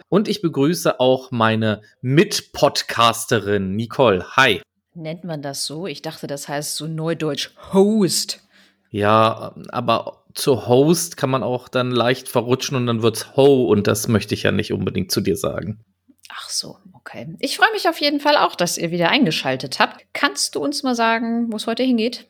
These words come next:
Speaker 1: Das kann ich natürlich. Für unsere heutige Folge gehen wir nämlich mal nach Schleswig-Holstein. Ich wusste jetzt ja noch nicht so genau, was wir machen. Und da ist mir ein wunderschöner Fall in Schleswig-Holstein aufgefallen.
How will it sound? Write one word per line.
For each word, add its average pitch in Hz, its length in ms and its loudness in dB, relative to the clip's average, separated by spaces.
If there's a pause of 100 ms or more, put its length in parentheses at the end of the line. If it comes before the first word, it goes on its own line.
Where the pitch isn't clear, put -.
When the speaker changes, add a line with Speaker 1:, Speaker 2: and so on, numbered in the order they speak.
(320)
Speaker 1:
Das 113 180 2
kann 123 120 2
ich 110 180 0
natürlich. 98 920 -2
Für 147 120 2
unsere 120 260 2
heutige 131 400 2
Folge 127 360 2
gehen 123 240 2
wir 120 120 4
nämlich 113 380 0
mal 104 220 2
nach 101 180 0
Schleswig-Holstein. 104 1120 -2
Ich - 140 -12
wusste 156 220 -6
jetzt - 200 -4
ja 123 120 2
noch 117 120 -2
nicht 131 180 -4
so 127 80 -6
genau, 104 300 -2
was - 180 -10
wir 101 120 -6
machen. 247 440 -2 (100)
Und 156 380 2
da 151 220 4
ist 165 240 -4
mir 143 140 0
ein 127 160 0
wunderschöner 131 680 2
Fall 123 300 2
in 123 140 -4
Schleswig-Holstein 113 1120 0
aufgefallen. 90 640 -8